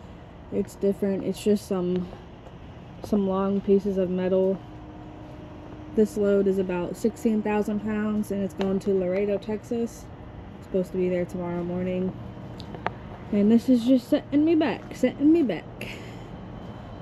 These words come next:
Man, it's foggy today. I think my, they're trying to get a mechanic out here. Their mechanic is on vacation, so they don't wanna bother him. Sorry, didn't wanna do that to you, Denny. But I'm stuck now.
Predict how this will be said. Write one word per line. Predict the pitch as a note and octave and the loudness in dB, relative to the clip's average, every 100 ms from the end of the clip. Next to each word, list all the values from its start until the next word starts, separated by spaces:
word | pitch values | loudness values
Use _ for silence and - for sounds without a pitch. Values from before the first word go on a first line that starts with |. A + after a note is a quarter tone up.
| - | -2
Man, | G#3+ G3+ | 0 4
it's | A#3 A#3+ | 2 2
foggy | - A#3+ C#4 A#3+ | 2 6 6 4
today. | - G#3 A#3+ D#4+ A#3+ - - - - - - - - | 2 2 6 6 6 0 -14 -14 -14 -14 -14 -14 -6
I | G#3+ | 0
think | G#3+ B3 | 4 6
my, | A#3+ G#3+ F#3 | 4 4 4
they're | A3 A#3+ | 4 6
trying | C#4 C#4 B3+ | 6 6 6
to | |
get | G#3+ G#3+ F#3+ - - | 6 4 2 -4 -6
a | G#3+ | -2
mechanic | G3+ F#3+ G#3+ A#3 A#3+ | 0 0 2 2 2
out | B3 A#3+ | 2 4
here. | C4 C4+ B3+ | 6 6 6
Their | A#3 G3+ | 4 2
mechanic | G3+ F#3+ G#3+ G#3+ G#3 | 2 2 2 4 4
is | G3+ G3+ | 4 4
on | G3+ G3+ | 4 4
vacation, | F#3+ - A3 A#3 C4+ B3+ | 2 4 4 4 6 4
so | A3+ G3 | 4 2
they | F#3 | 2
don't | F#3 | 0
wanna | F#3 F#3 | -2 -2
bother | F3+ F#3+ G#3+ A#3 | 0 0 4 6
him. | B3 C4 - - - - - - - - - - - - | 6 4 -2 -16 -16 -14 -14 -14 -14 -14 -14 -14 -14 -14
Sorry, | - G#3 F#3+ G3+ | -4 0 4 4
didn't | G#3 G3+ G3+ | 4 2 2
wanna | G3 | 0
do | G3 G#3 | 2 2
that | G3+ - | 2 0
to | A#3 | 2
you, | A3+ A#3 | 4 4
Denny. | A#3+ B3+ D4 C#4+ - - - - - - - - - | 6 6 6 4 -4 -16 -16 -16 -16 -16 -14 -16 -4
But | F#3+ F3+ | 0 2
I'm | G#3 A#3+ | 2 0
stuck | - F#4 - | 2 0 2
now. | G3 E3+ | -4 -2